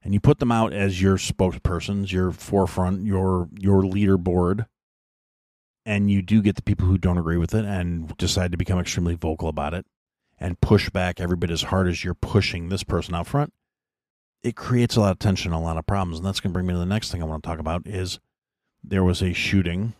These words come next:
Eh, of course there was. And, uh,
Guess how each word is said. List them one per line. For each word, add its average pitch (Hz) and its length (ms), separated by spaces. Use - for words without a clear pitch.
Eh, 80 420
of 92 160
course 85 260
there 80 100
was. 78 380
And, 95 320
uh, 87 260